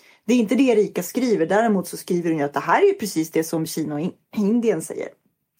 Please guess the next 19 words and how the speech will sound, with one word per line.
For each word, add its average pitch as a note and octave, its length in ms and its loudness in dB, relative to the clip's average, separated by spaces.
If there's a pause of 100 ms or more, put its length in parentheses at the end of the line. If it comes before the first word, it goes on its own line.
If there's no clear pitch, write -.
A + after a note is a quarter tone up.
(180)
Vilket G3+ 560 0
ju F#3 260 0
egentligen E3 340 -2
spelar E3+ 340 -2
på F3+ 80 -10
samma C#3+ 260 -4
grej. G3 360 -2
Att, - 360 -6
liksom, D3 480 -8 (320)
att - 140 -6
det G3+ 60 -4
finns F3+ 640 -8
en, D#3+ 320 -8
eh, - 560 -10
en F#3 80 0
fara F3+ 720 0
i - 320 -4
att - 360 -12
Greta, D#3 800 -4